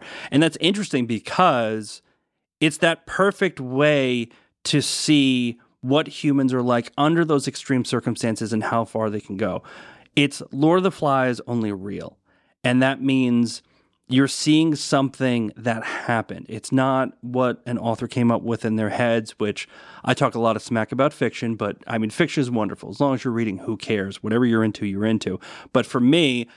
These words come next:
I love reading nonfiction because there's no shortcuts. What happened, happened. Either it's gonna be nonfiction and you're seeing what really happened in real life, or it's fiction where you can kind of play with it a little bit and do a lot of interesting things. But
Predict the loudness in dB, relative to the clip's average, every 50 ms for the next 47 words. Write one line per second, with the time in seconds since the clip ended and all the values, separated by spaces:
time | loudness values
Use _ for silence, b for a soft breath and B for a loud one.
0 | B B B B B 0 2 2 2 4 2 2 2 0 0 0 2 2 2 2
1 | 2 0 -2 -4 -6 -6 -6 -6 -6 -4 -4 -4 -4 -2 0 0 2 2 2 0
2 | -2 -4 -2 -2 0 2 2 2 2 0 0 0 0 0 -2 -4 -10 -12 -12 -12
3 | -14 -18 -18 -18 _ _ _ _ _ _ _ _ _ -2 -2 0 0 0 0 0
4 | -2 -4 -6 -6 -4 -4 -4 -4 -4 -6 -10 -18 -20 -20 _ _ _ _ _ _
5 | _ _ _ _ _ 0 2 4 4 4 4 2 2 2 0 -2 -2 -2 0 2
6 | 2 4 4 4 4 2 0 0 0 -2 -4 -4 -2 -2 -2 0 0 -2 -6 _
7 | _ _ _ _ _ _ -2 0 0 2 2 2 2 0 0 0 0 -2 -2 -2
8 | -4 -2 2 2 4 4 4 4 4 4 4 2 0 -2 -2 -2 0 2 2 2
9 | 2 0 0 -2 -2 -2 -2 -2 -2 0 0 0 2 2 2 2 2 0 0 -2
10 | -2 -2 -2 -2 -2 -2 -2 -2 2 2 4 4 2 2 0 -2 -4 -4 -4 -4
11 | -4 -4 -4 -2 -2 -2 -2 -2 -4 -2 0 0 0 2 0 -2 -2 -2 -2 -2
12 | 0 0 0 0 -2 -2 -2 -2 -2 -4 -6 -8 -8 -8 -8 _ -4 -4 -4 -4
13 | -6 -12 B B B B B B B B B B _ 2 4 4 4 2 0 -4